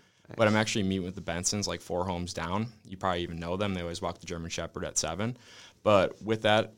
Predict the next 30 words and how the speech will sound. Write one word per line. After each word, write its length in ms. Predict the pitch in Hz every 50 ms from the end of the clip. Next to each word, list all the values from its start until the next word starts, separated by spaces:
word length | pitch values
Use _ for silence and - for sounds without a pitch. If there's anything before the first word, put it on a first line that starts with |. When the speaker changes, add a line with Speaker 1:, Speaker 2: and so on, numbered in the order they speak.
| _
Speaker 2:
I'm 100 | - 104
actually 280 | 104 104 - - 113 113
gonna 100 | 110 107
be 80 | 107 101
back 340 | 82 92 90 92 104 104
at 140 | 92 76 -
seven 260 | - - 98 95 92
or 100 | 87 85
eight. 140 | 87 82 76
Which 180 | 62 90 95 - 87
one 80 | 87
works 180 | 85 82 85 -
best? 320 | - 80 80 - - - - _ _ _ _ _ _ _ _ _ _ _ _ _ _
And 60 | 98
it's 80 | 95 -
just, 140 | 104 - 107
like, 80 | 101
a 40 | 92
multiple 360 | 90 90 92 95 - - 87
choice 280 | - - 82 82 85 -
answer. 420 | 80 78 73 - - - - - - _ _ _ - -
Speaker 1:
Yeah. 100 | - -
Speaker 2:
Like, 220 | - 85 87 85 -
they 140 | - 90
have 60 | 92 -
to 80 | -
pick 260 | - - 90 80 -
one 140 | - 76 76
of 100 | 76 -
'em. 140 | 62 62 -